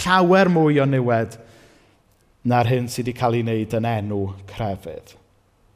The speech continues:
Ond eto, mae'n bwysig bod ni'n real fel Cristnogion, i ni fod yn ofalus fod crefydd,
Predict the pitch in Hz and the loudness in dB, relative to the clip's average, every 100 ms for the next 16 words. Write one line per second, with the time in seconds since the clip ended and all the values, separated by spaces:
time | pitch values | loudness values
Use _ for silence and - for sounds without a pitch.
0 | _ _ _ _ _ _ _ _ _ _ | _ _ _ _ _ _ _ _ _ _
1 | _ - 175 214 - 247 233 220 220 220 | _ -2 4 4 4 2 2 2 0 0
2 | 262 196 220 220 208 185 190 175 180 175 | -4 0 0 2 0 2 4 6 4 4
3 | 160 - 151 - 143 135 113 101 95 98 | 0 0 -4 -2 -4 -2 -4 -4 -6 -10
4 | - - _ _ _ 135 147 139 147 165 | -18 -20 _ _ _ -2 0 0 -2 -2
5 | 160 139 151 147 165 160 160 160 - - | -4 -4 -4 -2 -4 -4 -4 -4 -6 -8
6 | 147 180 196 165 196 170 | 0 2 2 0 -2 -2